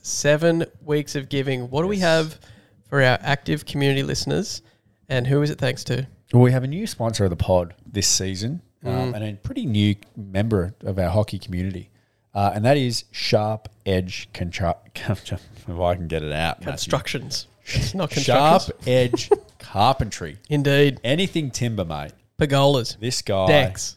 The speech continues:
Speaker 2: e-, every, anything. Um,
Speaker 1: Timber.
Speaker 2: yeah, he can do it
Speaker 1: Nails.
Speaker 2: with a sharp edge. And
Speaker 1: Yep.
Speaker 2: we saw some photos online. We were just scrolling through his, um, his Instagram, which is actually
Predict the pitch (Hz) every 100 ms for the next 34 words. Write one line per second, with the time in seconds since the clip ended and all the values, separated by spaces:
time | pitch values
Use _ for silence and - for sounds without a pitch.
0 | - 110 - 117 113 110 110 101 73 -
1 | _ _ _ _ _ - 95 92 87 87
2 | 151 147 131 - _ _ _ _ _ _
3 | _ - 101 95 - _ - 117 127 113
4 | 95 135 135 131 104 - - 101 92 -
5 | 107 104 104 92 80 - - - _ _
6 | 101 113 117 - 180 233 98 - 95 98
7 | 87 80 95 135 98 - - 92 90 85
8 | 90 87 82 - 80 73 76 - 101 95
9 | 104 - 104 78 92 104 104 110 113 107